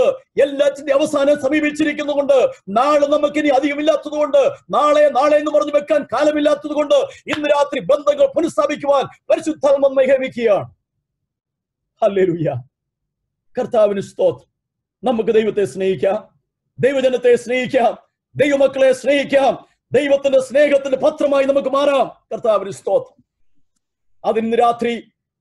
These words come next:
പരിശുദ്ധാത്മാവ് എന്നെ നിങ്ങളെ സഹായിക്കട്ടെ എന്ന് ഞാൻ ദൈവസന്നിധി പ്രാർത്ഥിക്കുകയാണ്. Because the end is near, you have to pray. End is near,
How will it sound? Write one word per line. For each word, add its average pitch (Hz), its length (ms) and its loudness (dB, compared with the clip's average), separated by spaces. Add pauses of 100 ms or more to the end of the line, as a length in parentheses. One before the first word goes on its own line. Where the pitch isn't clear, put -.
(120)
പരിശുദ്ധാത്മാവ് 247 840 2 (520)
എന്നെ 240 180 0
നിങ്ങളെ 226 260 -2
സഹായിക്കട്ടെ 233 540 -2
എന്ന് 220 540 -4 (200)
ഞാൻ 220 160 0
ദൈവസന്നിധി 202 480 -2
പ്രാർത്ഥിക്കുകയാണ്. 156 720 -4 (1600)
Because 208 360 -2 (760)
the 165 140 -2
end 220 140 -2
is 202 340 -8
near, 147 180 -4 (960)
you 175 100 -6
have 185 160 -4
to 160 100 -10 (180)
pray. 135 140 -6 (1080)
End 277 120 -2
is 277 340 -6
near, 269 260 4